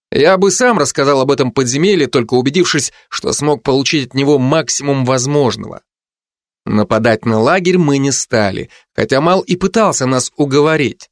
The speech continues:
Даже предлагал сделать всё в одиночку, но обломался. Зачем нам поднимать лишний шум? Достаточно и того, что все эти бойцы сейчас отправятся проверять посты, не выходящие на связь.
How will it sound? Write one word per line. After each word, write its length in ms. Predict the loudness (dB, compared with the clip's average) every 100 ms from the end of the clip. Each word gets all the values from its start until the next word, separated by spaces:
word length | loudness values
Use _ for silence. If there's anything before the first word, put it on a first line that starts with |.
| _ _ _ -4
Даже 340 | 0 2 2
предлагал 540 | 0 0 0 2 0 0
сделать 360 | 0 0 0
всё 240 | -4 -2 0
в 120 | 0
одиночку, 680 | 0 0 0 0 -2 -6 -6
но 380 | -2 0 0 -2
обломался. 960 | -4 0 0 2 0 -2 -6 -10 -14 _ _ _ _ -4
Зачем 580 | 0 2 2 2 2 2
нам 160 | 2
поднимать 640 | 0 0 0 0 0 0
лишний 420 | 0 0 0 -2 -2
шум? 420 | -4 -4 -4 -8 _ _ _ -8
Достаточно 580 | -2 0 2 0 0 0
и 80 | 0
того, 260 | 2 0
что 200 | 0 0
все 220 | 0 0 0
эти 120 | 0
бойцы 460 | 2 0 0 -4
сейчас 340 | -2 -2 -2 -2
отправятся 560 | -4 0 0 0 -4
проверять 480 | -2 0 0 -2 -2
посты, 560 | -2 -2 -2 0 0 -2 -14 -4
не 120 | 0
выходящие 720 | 0 0 0 0 0 -2 -2
на 160 | -2 -2
связь. 580 | -2 0 0 -2 -10